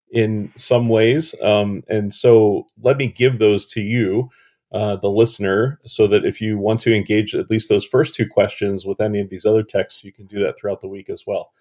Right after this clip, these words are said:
So those texts are Isaiah chapter two, verses one through five, Psalm one hundred twenty-two, and Matthew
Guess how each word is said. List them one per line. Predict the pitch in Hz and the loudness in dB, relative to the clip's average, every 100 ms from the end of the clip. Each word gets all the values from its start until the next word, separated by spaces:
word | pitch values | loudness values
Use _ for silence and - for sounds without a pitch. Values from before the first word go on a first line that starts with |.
| _ _ _ | _ _ _
So | - 120 | -6 2
those | 135 127 | 2 4
texts | 131 123 - | 0 2 2
are | 104 98 - | 2 2 2
Isaiah | 104 98 113 120 147 143 | -2 2 2 4 0 -2
chapter | - 123 143 139 | 0 0 2 -6
two, | - 120 117 151 _ _ 120 110 | -8 -4 -4 -6 _ _ -14 -6
verses | 107 - 104 | -4 -4 -8
one | 104 113 123 | -4 -4 -4
through | - 131 | -6 -4
five, | 101 95 98 135 _ _ _ _ _ - - _ _ | -2 0 -2 -6 _ _ _ _ _ -20 -20 _ _
Psalm | - - 123 127 143 147 - | -8 2 4 4 2 -6 -2
one | 117 120 | 0 2
hundred | 123 123 110 | -2 -2 -6
twenty-two, | - 113 120 117 113 104 123 131 _ _ _ _ _ _ _ _ - | -4 -6 -6 -8 -6 -4 -4 -8 _ _ _ _ _ _ _ _ -4
and | 107 104 104 - 101 | 0 0 -2 -8 -10
Matthew | 104 113 127 123 90 90 110 | 0 0 0 -4 -6 -4 -6